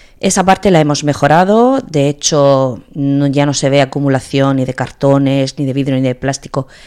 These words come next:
en ninguna de las calles, porque se ha dotado todos los sectores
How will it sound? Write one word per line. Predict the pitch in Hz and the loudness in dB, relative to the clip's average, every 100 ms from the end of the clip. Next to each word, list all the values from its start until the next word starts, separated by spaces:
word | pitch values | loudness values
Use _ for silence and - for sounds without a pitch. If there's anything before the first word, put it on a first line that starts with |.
| - - | -10 -4
en | 170 | 0
ninguna | 143 151 135 | 0 2 2
de | 127 | 2
las | 120 | -2
calles, | - 151 151 160 - - - - | 0 0 2 -2 -6 -16 -20 -4
porque | 160 - | -2 -2
se | 139 147 | -2 0
ha | |
dotado | 143 135 151 139 127 - - - - | 0 0 0 0 -4 -10 -20 -10 0
todos | 160 151 | 2 4
los | 151 | 0
sectores | - - - 156 143 139 131 | -2 -8 -2 0 0 -2 -8